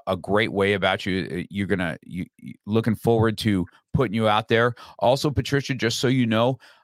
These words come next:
all of my podcasts, i-, it, it's, it's already up on YouTube. This will already be on YouTube, so it's always gonna be. But I also have a website, which is just mark cox dot com. That's the audio portion of my,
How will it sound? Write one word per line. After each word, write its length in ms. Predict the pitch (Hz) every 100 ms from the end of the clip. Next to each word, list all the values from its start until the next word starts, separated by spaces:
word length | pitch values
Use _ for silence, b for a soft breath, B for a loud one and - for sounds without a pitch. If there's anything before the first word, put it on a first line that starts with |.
| _ 117
all 260 | 131 160
of 60 | 143
my 120 | 117
podcasts, 680 | - 107 104 135 120 - 113
i-, 120 | 120
it, 220 | 135 - 139 -
it's, 260 | 135 - -
it's 180 | 131 165
already 380 | 156 170 156 -
up 180 | 123
on 140 | 110 98
YouTube. 420 | 101 117 143 117
This 180 | 107 -
will 100 | 98
already 240 | 104 107
be 180 | 87 101
on 80 | 98
YouTube, 380 | 92 101 120 104
so 100 | 95
it's 120 | 82
always 200 | 95 95
gonna 180 | 101 87
be. 280 | 92 104 - B B -
But 80 | 101
I 100 | -
also 300 | 131 131 123
have 480 | 117 101 95 92 -
a 340 | 92 90 87 76
website, 640 | 98 110 117 - 110 139 -
which 220 | 101 107
is 100 | 95
just 180 | 107 -
mark 220 | 107 101
cox 240 | 98 95
dot 220 | - 82 -
com. 280 | 101 98 107 B _
That's 180 | 110 131
the 160 | 135 -
audio 340 | 104 113 127
portion 420 | 113 120 113 - 101
of 160 | 92
my, 340 | 92 87 80